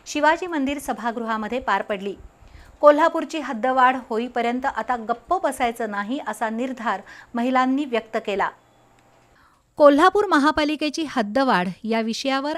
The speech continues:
आता राजकीय नेते आणि नागरिकांमध्ये सरळ सरळ दोन गट पडले आहेत.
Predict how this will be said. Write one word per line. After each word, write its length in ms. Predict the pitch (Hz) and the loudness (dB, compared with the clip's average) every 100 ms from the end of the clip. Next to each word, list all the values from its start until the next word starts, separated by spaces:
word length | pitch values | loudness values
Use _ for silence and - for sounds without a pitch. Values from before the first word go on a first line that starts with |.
| - | -6
आता 240 | 233 262 | -4 -2
राजकीय 560 | 247 202 196 262 285 294 | 0 0 0 -2 0 0
नेते 460 | 247 220 233 262 | 2 0 2 0
आणि 240 | 214 233 262 | 2 2 2
नागरिकांमध्ये 880 | 233 220 240 269 277 269 233 247 339 - - - | 2 0 -2 0 0 0 0 -2 -4 -14 -20 -16
सरळ 420 | - 302 302 370 | 0 2 4 2
सरळ 340 | 381 285 262 294 | 0 0 0 0
दोन 420 | 226 247 285 285 | 0 2 2 2
गट 140 | 240 240 - | 0 -2 -2
पडले 220 | 214 208 | -2 0
आहेत. 260 | 202 196 | 0 -2